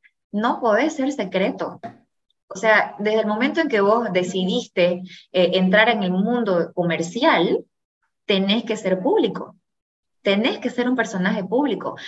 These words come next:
Ahora, si no querés mostrar cosas de tu vida privada, que también se entiende, porque hasta los mismos famosos de Hollywood lo hacen, ok, abrite una página que sea netamente profesional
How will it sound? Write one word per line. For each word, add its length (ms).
Ahora, 360
si 140
no 160
querés 220
mostrar 300
cosas 240
de 40
tu 140
vida 240
privada, 460
que 100
también 420
se 80
entiende, 480
porque 200
hasta 120
los 140
mismos 260
famosos 540
de 160
Hollywood 400
lo 180
hacen, 540
ok, 260
abrite 420
una 300
página 760
que 120
sea 340
netamente 540
profesional 720